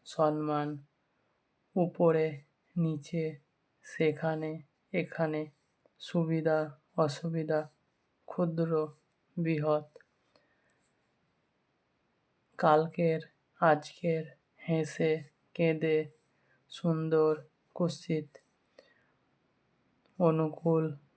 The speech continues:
প্রতিকূল, তুচ্ছ, দামি, উৎসুক, ইয়-, সর্বেশ-,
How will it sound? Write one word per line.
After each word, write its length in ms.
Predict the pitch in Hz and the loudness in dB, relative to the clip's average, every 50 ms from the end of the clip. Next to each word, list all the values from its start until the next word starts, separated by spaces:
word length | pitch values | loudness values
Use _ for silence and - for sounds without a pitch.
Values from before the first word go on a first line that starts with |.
| _ _ | _ _
প্রতিকূল, 720 | - 175 165 160 - 170 165 160 - - 170 160 156 156 160 165 165 - _ _ _ _ _ _ _ | 2 2 2 4 4 2 2 2 0 0 2 2 2 2 0 -2 -6 -10 _ _ _ _ _ _ _
তুচ্ছ, 460 | - 175 170 156 135 - - - - - - 175 165 156 156 156 - - - - - - _ 180 170 165 | 0 2 2 2 0 -6 -14 -12 -10 -2 2 4 4 4 4 0 -4 -10 -16 -20 -20 -8 _ -2 6 8
দামি, 460 | 165 156 156 156 156 151 151 151 151 156 160 - - - - - - - - - - - _ - _ _ _ - _ _ _ _ _ _ _ | 8 8 8 6 4 2 0 0 -2 -4 -8 -12 -18 -20 -20 -20 -20 -20 -20 -20 -20 -20 _ -20 _ _ _ -20 _ _ _ _ _ _ _
উৎসুক, 600 | 190 175 170 170 - - - - 170 160 156 156 - - - - _ _ _ _ _ _ _ _ _ _ _ _ _ _ _ - | 2 2 2 0 -4 -8 -2 0 2 2 2 0 -4 -12 -20 -20 _ _ _ _ _ _ _ _ _ _ _ _ _ _ _ -2
ইয়-, 320 | 170 165 160 156 151 147 - _ _ _ _ _ - _ _ _ _ _ - | 0 2 2 2 0 -2 -10 _ _ _ _ _ -20 _ _ _ _ _ -14
সর্বেশ-, 680 | - - 170 160 156 156 160 160 156 147 - - - | 4 6 8 8 8 6 4 2 2 2 0 -8 -14